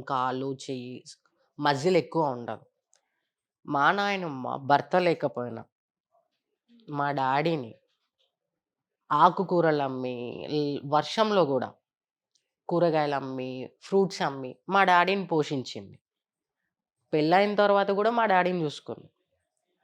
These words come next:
తర్వాత మేం పుట్టాం, మా డాడీని చంపేశారు, మా మమ్మీ వెళ్ళిపోయింది, ఆమెతో మాకు సంబంధం లేదు. తర్వాత గూడా కొంతమంది ఈ రోజుల్లో, ఇప్పుడు మా సొంత అమ్మే నన్ను వదిలేసి వెళ్ళిపోయింది.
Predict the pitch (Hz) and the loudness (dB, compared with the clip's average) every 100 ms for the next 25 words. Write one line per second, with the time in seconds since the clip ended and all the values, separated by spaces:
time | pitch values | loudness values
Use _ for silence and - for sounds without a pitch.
0 | _ 156 160 175 190 160 170 185 175 - | _ 2 4 4 2 2 2 2 -2 -4
1 | - _ _ _ _ _ _ - 156 151 | -14 _ _ _ _ _ _ 0 4 6
2 | 147 170 175 143 131 147 147 127 - _ | 6 2 0 -2 -2 -4 -4 -10 -12 _
3 | _ 160 156 147 156 175 147 135 151 143 | _ -2 -2 -2 -4 -2 -4 -4 -8 -8
4 | - _ _ _ 131 143 139 165 139 127 | -12 _ _ _ -6 -4 -4 -4 -4 -4
5 | 113 120 120 120 113 - _ _ _ _ | -6 -10 -10 -10 -12 -14 _ _ _ _
6 | _ 135 131 160 185 185 185 165 127 131 | _ 2 2 2 0 0 -2 -2 -2 -4
7 | 175 _ _ _ _ _ - 185 180 202 | -8 _ _ _ _ _ -2 2 4 4
8 | 196 208 220 208 190 190 190 190 147 170 | 2 0 0 2 2 2 0 0 -2 -4
9 | - _ _ _ _ _ - - _ _ | -10 _ _ _ _ _ -20 -20 _ _
10 | _ _ 170 160 185 180 175 143 147 196 | _ _ -4 -2 0 0 2 2 0 0
11 | 175 156 190 240 214 170 147 180 190 156 | 0 0 0 0 0 0 2 2 2 -4
12 | 139 170 123 | -2 -6 -6